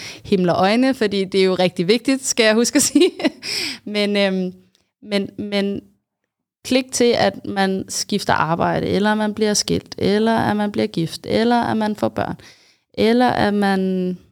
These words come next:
skal på pension, så skal man jo i kontakt med sit pensionsselskab. Og vi,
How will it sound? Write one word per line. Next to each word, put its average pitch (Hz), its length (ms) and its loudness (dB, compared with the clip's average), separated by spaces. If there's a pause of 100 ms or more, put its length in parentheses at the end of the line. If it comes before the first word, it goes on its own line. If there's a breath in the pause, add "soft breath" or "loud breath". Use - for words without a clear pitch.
(460)
skal - 320 -2
på 233 100 0
pension, 220 320 -2 (920 soft breath)
så - 240 2
skal 226 160 -2
man 202 100 2
jo 196 60 0
i 196 40 0
kontakt 185 560 -4
med 190 100 -2
sit 214 200 -4 (140)
pensionsselskab. 269 720 -4 (640)
Og 190 100 0 (580)
vi, 214 220 -2